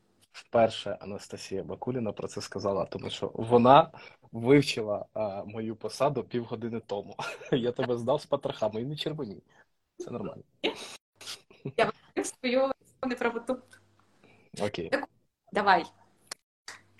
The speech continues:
Speaker 2: Е, Зал-, пан Залужний, чому нас вирішив накрутити, Андрій? Що за херня?
Speaker 1: Е, давайте, пан Залужний, я зараз трошечки вас буду і розкручувати, і накручувати одночасно.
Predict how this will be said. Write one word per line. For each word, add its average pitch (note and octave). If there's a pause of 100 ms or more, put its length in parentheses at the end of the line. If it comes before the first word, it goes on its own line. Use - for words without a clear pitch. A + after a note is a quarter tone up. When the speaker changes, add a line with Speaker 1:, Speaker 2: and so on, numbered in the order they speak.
(420)
Speaker 2:
Е, A3
Зал-, A3
пан F4
Залужний, D#4
чому C4+
нас E4
вирішив G#3+
накрутити, G#3
Андрій? G3+ (200)
Що C#4
за C#4+
херня? A#3 (960)
Speaker 1:
Е, A#2+
давайте, A#2+
пан B2
Залужний, B2
я A#2
зараз A2
трошечки A2+
вас A2
буду A2
і A2+
розкручувати, A2+
і G2
накручувати G2+
одночасно. -